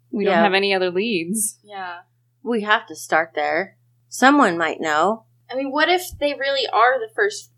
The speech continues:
Speaker 3: family? Because Claire told me the first and beloved families, they suffer greatly. Cities are being destroyed. The nightmares are real. The shattered walk the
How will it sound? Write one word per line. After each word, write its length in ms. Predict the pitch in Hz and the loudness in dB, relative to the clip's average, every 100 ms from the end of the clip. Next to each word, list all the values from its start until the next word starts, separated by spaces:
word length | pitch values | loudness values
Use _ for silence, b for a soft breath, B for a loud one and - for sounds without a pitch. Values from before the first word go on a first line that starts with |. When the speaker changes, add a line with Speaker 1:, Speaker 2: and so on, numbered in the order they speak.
| _ | _
Speaker 3:
family? 580 | 262 269 226 80 - - _ | -8 -6 -6 -10 -14 -20 _
Because 320 | 262 262 247 - | -8 -2 -2 -2
Claire 320 | - 277 269 | -2 0 2
told 240 | 262 254 | 2 0
me 100 | 233 | 0
the 120 | 202 | -2
first 400 | 214 226 226 240 - | -2 2 0 0 -4
and 160 | 208 | -2
beloved 400 | 208 202 208 196 - | 0 0 0 -2 -2
families, 720 | 190 185 165 147 - - - _ - | 0 0 -2 -10 -12 -14 -16 _ -2
they 120 | 185 | -2
suffer 440 | 190 208 208 202 190 | 2 0 2 -2 2
greatly. 480 | 185 170 - 82 - | 2 2 0 -8 -8
Cities 380 | - 392 415 | -4 0 0
are 100 | 415 | 0
being 240 | 403 427 415 | 0 -2 -2
destroyed. 560 | 415 - 359 165 165 165 _ - | -6 -2 -2 0 -2 -6 _ -4
The 80 | |
nightmares 440 | 190 170 - 185 202 | 0 0 0 -2 -2
are 140 | 208 | -4
real. 440 | 190 175 165 170 - _ | -2 -4 -4 -10 -14 _
The 60 | 196 | -8
shattered 400 | - 190 180 190 | 0 2 2 0
walk 340 | 185 180 - | 0 0 -2
the 100 | - | -8